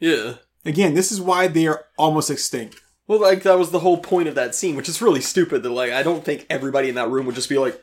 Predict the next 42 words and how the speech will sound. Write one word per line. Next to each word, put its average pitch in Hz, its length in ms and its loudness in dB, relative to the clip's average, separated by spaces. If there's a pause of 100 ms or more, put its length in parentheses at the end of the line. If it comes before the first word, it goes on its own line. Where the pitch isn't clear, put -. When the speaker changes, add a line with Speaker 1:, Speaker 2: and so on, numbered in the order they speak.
Speaker 1:
"Oh, - 180 -6 (400)
duh, 147 100 2
all 165 340 6
you 185 60 4
have 165 120 0
to 170 60 0
do 180 140 2
is - 140 0 (320)
do 156 120 -2
reverse 139 360 -2
trigonometry 139 920 0
to, 131 180 -6
to 123 260 -12
re-, 135 280 -6 (280)
recalculate 151 500 0
the 127 60 -8
spline 135 760 -2
to 131 420 -2 (640)
find 139 340 0
the 135 60 -4
location 135 560 -2
in 131 140 -2
orbit." 165 320 -4 (180)
Speaker 2:
Exactly. 165 500 0 (320)
Speaker 1:
Like, 151 120 -2
I 139 80 2
don't 196 260 2
think 170 300 0
that, 135 240 4
like, 135 180 2
all 131 200 2
these 135 280 -4
normal-ass 131 640 0
humans, 131 720 -2 (160)
quote-unquote, 123 720 2
would 123 80 -4
be 123 100 -2
able 117 140 0
to 107 80 -6
do 135 180 -4
that, 107 380 -2
but 110 240 -4